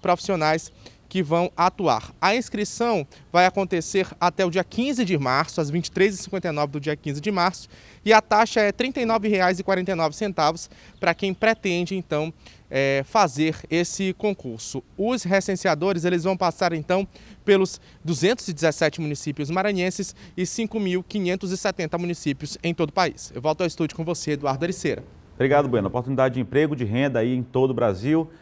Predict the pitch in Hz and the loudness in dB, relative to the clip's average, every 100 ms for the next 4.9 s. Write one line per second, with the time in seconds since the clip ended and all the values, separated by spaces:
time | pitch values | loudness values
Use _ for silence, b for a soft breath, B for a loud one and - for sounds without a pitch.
0 | B B 127 123 123 123 117 107 120 113 | B B 2 6 6 4 0 0 -2 -2
1 | - 147 98 90 156 160 139 135 139 120 | -2 -4 -2 0 0 0 -2 0 0 2
2 | 120 120 110 104 123 110 110 104 101 120 | 2 0 -4 -4 -4 -2 -2 -2 -2 0
3 | 139 131 117 117 113 110 110 107 107 101 | -2 -2 -4 -2 -2 -2 -4 -4 -2 -6
4 | 95 107 101 - 139 131 139 - | -4 -2 -2 -2 -2 -2 -4 -10